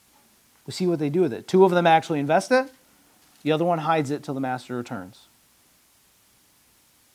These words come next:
The other one says, "The master's gonna come back. Why am I gonna worry about it?" And this is just a side note. Don't we hear that from a lot of Christians today? "The world's going to hell in a handbasket. Why would I do anything about it?"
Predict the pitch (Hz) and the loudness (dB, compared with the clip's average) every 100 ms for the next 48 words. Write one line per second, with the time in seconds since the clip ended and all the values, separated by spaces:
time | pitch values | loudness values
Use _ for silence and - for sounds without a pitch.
0 | _ _ - 175 190 175 185 156 165 165 | _ _ 4 4 4 2 0 2 4 4
1 | 170 165 135 160 139 165 135 127 123 127 | 2 -2 -4 -6 -6 -2 -2 -2 -6 -12
2 | 131 127 135 123 120 113 101 90 - - | -8 -6 -6 -6 -8 -10 -10 -12 -16 -20
3 | _ _ _ _ _ _ _ _ _ _ | _ _ _ _ _ _ _ _ _ _
4 | _ _ _ _ _ - 135 131 117 135 | _ _ _ _ _ -8 -6 -4 -4 -6
5 | 147 127 131 123 117 139 135 113 139 160 | -8 -8 -8 -10 -4 -2 -2 -4 -6 -6
6 | 135 143 151 143 147 143 135 135 - 139 | -4 -4 -2 -2 -2 -4 -2 -4 -6 -10
7 | 139 131 127 135 139 123 123 143 147 151 | -10 -14 -10 -8 -8 -8 -8 -8 -8 -8
8 | 151 151 - - 143 139 135 131 131 127 | -6 -10 -14 -8 -6 -6 -6 -8 -8 -6
9 | 117 117 - 117 - _ _ _ 120 117 | -6 -8 -10 -12 -12 _ _ _ -8 -4
10 | 127 127 123 120 117 117 110 104 104 101 | -4 -4 -6 -6 -8 -10 -12 -14 -14 -14
11 | 85 80 | -16 -16